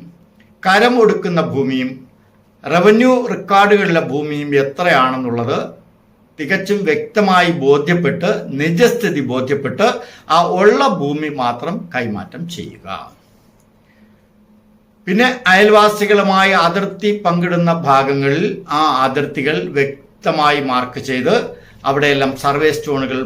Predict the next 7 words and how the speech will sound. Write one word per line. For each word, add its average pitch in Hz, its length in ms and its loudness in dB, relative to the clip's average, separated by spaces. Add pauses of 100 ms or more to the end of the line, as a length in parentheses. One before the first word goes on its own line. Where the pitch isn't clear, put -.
(120)
പതിച്ച് 123 400 -4 (460)
ഒരു 156 120 2 (140)
സർവേയറെ 156 600 2
വിളിച്ച് 127 320 -6 (200)
അളന്ന് 135 360 0 (480)
ഈ - 20 2 (240)
അളവുകൾ 208 420 6